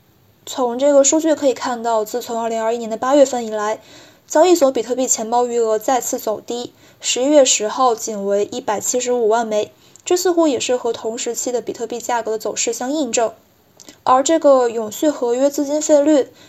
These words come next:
由于它反映了永续合约多空双方持仓成本情况，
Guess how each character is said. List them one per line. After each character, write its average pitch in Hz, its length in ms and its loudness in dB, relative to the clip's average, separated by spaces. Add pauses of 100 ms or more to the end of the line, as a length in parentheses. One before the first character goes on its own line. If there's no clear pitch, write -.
(160)
由 262 220 6
于 311 100 8
它 269 360 0
反 269 300 -4
映 262 220 -2
了 226 160 -4
永 220 180 -6
续 277 180 -2
合 240 280 0
约 247 180 2
多 285 160 0
空 285 160 0
双 285 240 0
方 285 240 0
持 247 220 0
仓 285 200 -4
成 302 220 -8
本 285 160 2
情 220 180 -8
况， 285 320 2